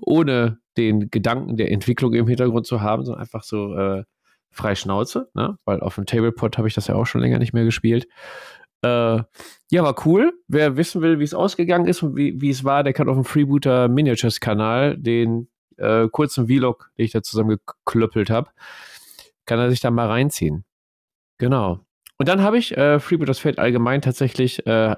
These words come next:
ich bin da ein bisschen jetzt enthusiastisch gerade, ähm, und hab mir gedacht, ich muss meine restlichen Figuren, die ich noch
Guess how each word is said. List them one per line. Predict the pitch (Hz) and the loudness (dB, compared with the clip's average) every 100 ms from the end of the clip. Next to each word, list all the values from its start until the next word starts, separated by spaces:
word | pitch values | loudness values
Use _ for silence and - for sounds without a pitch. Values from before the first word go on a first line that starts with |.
| - | -4
ich | 101 | -4
bin | 156 | 0
da | 143 120 | 2 2
ein | 117 - - - - - | 0 -6 -16 -18 -20 -2
bisschen | 220 196 156 139 | 0 2 2 2
jetzt | 131 120 - | 2 0 -2
enthusiastisch | - 147 - 131 120 113 127 - 101 - - | -2 0 2 2 2 2 0 -2 -2 -2 -2
gerade, | 101 101 131 175 180 - - - | 0 0 2 0 -4 -16 -18 -6
ähm, | 127 123 123 113 _ _ _ - - - - - | -2 2 0 -2 _ _ _ -20 -20 -20 -14 -4
und | 117 110 - | -2 -2 -4
hab | 135 | -2
mir | - | 0
gedacht, | 120 117 135 - | 0 0 -2 -4
ich | 117 | -4
muss | 135 127 | -2 0
meine | 123 113 | 0 0
restlichen | 123 147 131 135 | 0 -2 -2 0
Figuren, | 117 123 135 165 | 0 2 2 4
die | 143 | 4
ich | 139 | 2
noch | 135 123 | 0 -2